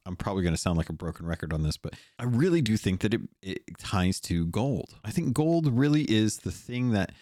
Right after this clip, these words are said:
really harms the, uh, game as far as value goes. And I know I've,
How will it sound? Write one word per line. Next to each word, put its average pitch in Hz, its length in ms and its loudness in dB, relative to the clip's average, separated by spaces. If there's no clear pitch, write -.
really 120 320 2
harms 101 680 0
the, 87 580 2
uh, 82 220 -2
game 98 600 2
as 87 160 -8
far 95 240 0
as 85 120 0
value 78 260 -2
goes. 71 260 -4
And 80 120 2
I 87 80 4
know 98 240 4
I've, 87 200 -2